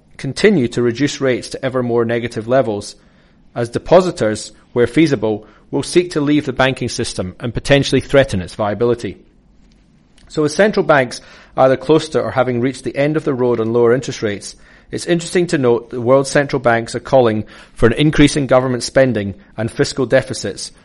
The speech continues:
to support economic activity. The E C B, the B O J, and the Reserve Bank of Australia all made calls in late twenty nineteen for the respective governments to increase fiscal stimulus.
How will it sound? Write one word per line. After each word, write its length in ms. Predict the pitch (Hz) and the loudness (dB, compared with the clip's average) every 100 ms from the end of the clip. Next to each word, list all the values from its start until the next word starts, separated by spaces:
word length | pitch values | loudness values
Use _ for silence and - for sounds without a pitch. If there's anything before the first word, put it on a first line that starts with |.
| - | -10
to 100 | - | -6
support 520 | - 120 - 131 - | -4 2 6 6 4
economic 540 | 139 - 110 98 101 - | -2 -2 -2 -4 -6 -14
activity. 560 | - 127 117 120 90 - _ _ _ _ _ _ _ _ | -8 -4 -4 -6 -12 -14 _ _ _ _ _ _ _ _
The 100 | 123 | -2
E 120 | 143 | 0
C 180 | 139 151 | 2 0
B, 240 | 139 156 131 | 2 2 2
the 80 | |
B 180 | 107 131 | 0 2
O 120 | 127 | 2
J, 240 | 123 135 127 | 2 2 2
and 100 | 113 | 2
the 60 | |
Reserve 400 | 110 110 127 127 | -2 2 4 4
Bank 240 | 127 127 131 | 2 0 -2
of 60 | |
Australia 480 | 127 - 151 143 117 | -6 -2 2 4 2
all 260 | 104 131 135 | 2 0 2
made 240 | 131 123 | 0 -4
calls 420 | - 131 113 104 | 0 0 2 -2
in 80 | 107 | -6
late 240 | 110 127 123 | -2 -2 -2
twenty 320 | 131 127 131 | -6 -6 -4
nineteen 640 | 123 123 120 135 101 87 _ _ _ | -4 -4 -4 -4 -6 -10 _ _ _
for 140 | - | -6
the 100 | 117 | -2
respective 540 | 110 - - 127 - 120 | -2 -2 -2 -2 -2 0
governments 500 | 131 123 107 104 - | 2 2 -2 -6 -12
to 140 | - | -12
increase 440 | 123 123 - 107 - | -10 -8 -8 -8 -8
fiscal 340 | 120 - - | -10 -10 -14
stimulus. 640 | 113 - 131 117 95 - | -12 -6 -4 -4 -6 -12